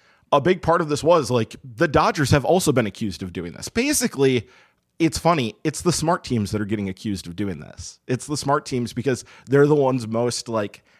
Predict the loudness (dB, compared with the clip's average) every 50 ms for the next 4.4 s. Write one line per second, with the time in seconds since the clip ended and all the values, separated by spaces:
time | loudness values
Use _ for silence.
0 | _ _ _ -4 -4 -4 -4 -4 -4 -4 -2 -2 -2 0 -2 -2 -2 -2 -4 -4
1 | -4 -4 -4 -2 0 -2 -2 -2 -4 -6 -6 -6 -4 -4 -4 -4 -4 -6 -8 -8
2 | -8 -8 -10 -8 -6 -6 -8 -6 -6 -2 -2 -2 -2 -4 -8 -10 -10 -8 -6 -2
3 | -2 -2 -4 -4 _ _ _ _ _ _ _ _ _ _ _ _ _ _ _ 0
4 | 0 2 2 0 0 -2 -4 -6